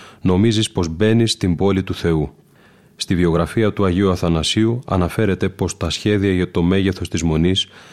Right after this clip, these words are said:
που είναι διακόσια ογδόντα μέτρα στο μήκος και εννιά μέτρα στο πλάτος, τα έδωκε η κυρία Θεοτόκος,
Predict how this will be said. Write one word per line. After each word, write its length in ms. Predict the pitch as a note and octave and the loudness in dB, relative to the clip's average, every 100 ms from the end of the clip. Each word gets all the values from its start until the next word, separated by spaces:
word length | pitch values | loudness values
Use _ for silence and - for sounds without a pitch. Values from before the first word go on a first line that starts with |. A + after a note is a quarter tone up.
| - | -20
που 120 | - | -2
είναι 160 | F#2+ F#2+ | 2 2
διακόσια 680 | E2 F2 E2 - G#2+ - G2+ | 0 -2 -2 -2 -2 -2 -2
ογδόντα 500 | F2+ D#2+ G2+ G2 F2 | -2 0 0 0 2
μέτρα 300 | F2+ F#2 E2 | 0 0 -4
στο 160 | - | -2
μήκος 380 | E2 E2+ - E2 | 0 0 -2 -6
και 140 | - E2+ | -4 -2
εννιά 280 | D#2 E2+ | 0 2
μέτρα 240 | F2 F2 E2 | 2 0 -2
στο 140 | - | -6
πλάτος, 500 | D2+ E2 F#2+ G#2 - - - - - _ | -4 -2 -2 -2 -6 -10 -20 -20 -20 _
τα 100 | - | -2
έδωκε 560 | G2+ G#2+ A2 - A2 G2 | 0 2 0 0 0 0
η 140 | - F#2+ | -6 -6
κυρία 400 | - G2 G2+ F#2 | -2 0 2 0
Θεοτόκος, 720 | G2 F2 F#2+ D#2+ - C#2+ | -2 -2 -2 -4 -6 -8